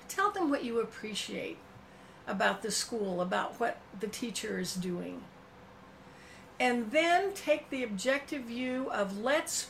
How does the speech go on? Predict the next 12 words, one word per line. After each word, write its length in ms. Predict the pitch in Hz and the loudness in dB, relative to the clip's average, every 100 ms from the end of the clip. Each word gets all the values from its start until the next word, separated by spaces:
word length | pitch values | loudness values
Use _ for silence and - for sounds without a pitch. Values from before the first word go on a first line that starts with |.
| - | -10
problem 540 | - 254 226 196 185 | 0 2 2 0 -2
solve. 460 | 175 - - 202 185 | -2 -2 -2 -4 -6
I'm 160 | 196 196 | -6 -8
concerned 600 | - 247 214 - 339 339 | -6 -4 -2 0 2 2
about 340 | 294 247 240 - | 2 0 -2 -2
this 320 | 254 - - | -2 -2 -2
issue. 400 | 214 - - - - - - - - - | -4 -4 -6 -8 -12 -16 -18 -18 -16 -6
How 220 | 285 339 370 | 4 6 6
can 260 | 349 311 | 2 2
we 140 | 285 262 | 2 0
work 340 | 240 247 - | 0 0 -2
together 720 | - 214 220 214 208 208 208 | -8 -6 -6 -4 -2 -2 -4